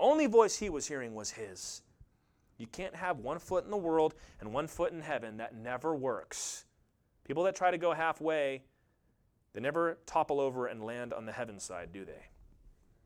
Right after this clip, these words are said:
When you can finally say, "Enough's enough,"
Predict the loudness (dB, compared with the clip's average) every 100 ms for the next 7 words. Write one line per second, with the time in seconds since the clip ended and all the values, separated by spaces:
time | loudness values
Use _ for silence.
0 | _ -20 -20 _ _ _ _ _ -8 -8
1 | -8 -8 -4 -4 -4 -6 -4 -4 -4 -8
2 | -8 -8 -6 -8 -6 -8 -10 -14